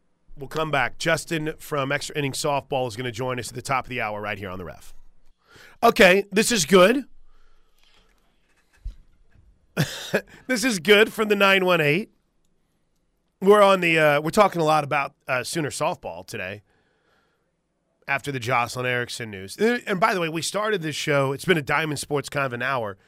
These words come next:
We started the show talking about, hey, what, what, what's our checklist of to-dos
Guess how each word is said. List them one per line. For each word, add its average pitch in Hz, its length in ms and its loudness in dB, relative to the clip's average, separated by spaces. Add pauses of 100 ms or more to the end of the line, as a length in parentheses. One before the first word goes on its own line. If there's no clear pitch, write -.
(280)
We 135 100 -8
started 196 280 2
the 151 60 -6
show 151 460 0
talking 151 440 -2
about, 127 320 -4
hey, 139 160 -4
what, 151 180 -6 (160)
what, - 200 -14
what's 190 200 -6
our 214 100 2
checklist - 600 -6
of 135 120 -8
to-dos 117 680 -8